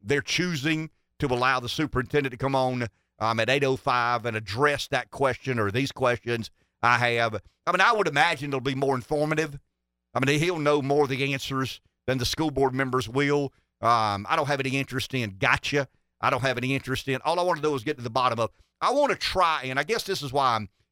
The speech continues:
probably more motivated than normal. I wanna try to get explanations or answers to questions that taxpayers have. You know, I was thinking about it riding over.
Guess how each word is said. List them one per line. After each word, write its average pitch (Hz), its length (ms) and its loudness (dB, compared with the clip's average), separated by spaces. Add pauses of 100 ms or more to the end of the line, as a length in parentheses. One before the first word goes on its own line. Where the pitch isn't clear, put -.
probably 160 420 2
more 131 200 2
motivated 127 580 0
than 107 140 -4
normal. 127 380 0 (1040)
I 208 80 2
wanna 262 180 2
try 185 200 2
to 160 60 -6
get 156 100 -2
explanations 143 800 0
or 135 120 -6
answers 175 440 -4
to 123 80 -10
questions 120 680 -2 (280)
that 135 120 -2
taxpayers 123 640 0
have. 90 280 -6 (380)
You 247 100 -2
know, 226 40 2
I 185 40 4
was - 80 -2
thinking 202 200 0
about 170 220 4
it 127 80 -12
riding 135 340 0
over. 98 280 -6